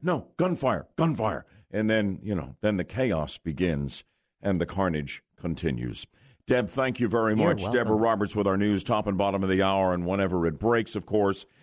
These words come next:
Speaker 1: And we continue to await the latest news conference from law enforcement in Las Vegas, and we will take that live whenever it occurs.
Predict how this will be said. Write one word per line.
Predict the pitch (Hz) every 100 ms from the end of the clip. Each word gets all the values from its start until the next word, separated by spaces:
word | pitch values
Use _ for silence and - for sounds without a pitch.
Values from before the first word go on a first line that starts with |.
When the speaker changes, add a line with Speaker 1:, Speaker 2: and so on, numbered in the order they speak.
| - -
Speaker 1:
And | 104 98
we | 101
continue | 95 90 123 113 98
to | 90 98
await | 87 87 104 98
the | 85
latest | 82 107 92 90 80
news | 90 113 123 87
conference | 104 95 92 90
from | - 85
law | 87 110 110
enforcement | 98 95 90 85 90 85
in | 120 131
Las | 104 90 87
Vegas, | 90 87 87 85 - _ -
and | 95 92
we | 95
will | 82
take | 80 120 127 -
that | 98 90
live | 90 85 85 78
whenever | 80 98 98 - - 123 98 80 -
it | 87 85 -
occurs. | 85 - - 101 76 64 58